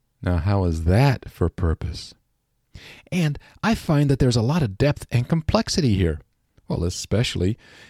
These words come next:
uh, when I take a look at some of Jesus's teachings, you know, the ones that say the first will be last, and that the leader will be the servant of all, and that the rulers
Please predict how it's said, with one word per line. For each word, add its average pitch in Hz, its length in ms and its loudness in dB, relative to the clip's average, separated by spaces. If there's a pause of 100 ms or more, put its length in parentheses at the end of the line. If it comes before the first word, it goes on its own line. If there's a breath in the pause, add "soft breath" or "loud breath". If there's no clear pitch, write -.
(120)
uh, 92 120 -2
when 95 200 -2
I 90 60 0
take 104 240 -2
a 92 60 0
look 92 220 0
at 95 140 -2
some 107 140 -2
of 95 120 -2
Jesus's 123 540 -2
teachings, 90 540 -4 (420 soft breath)
you 170 100 -2
know, 104 120 -2
the 113 80 -2
ones 107 260 0
that 98 80 -4
say 104 180 0
the 92 100 2
first - 380 0
will 104 100 0
be 92 120 2
last, 98 540 -2
and 110 120 -2
that 107 120 0
the 110 60 4
leader 113 380 2
will 113 140 2
be 110 140 2
the 92 120 2
servant 113 560 2
of 117 200 -2
all, 127 340 0
and 113 100 0
that - 120 -4
the 101 100 2
rulers 185 540 2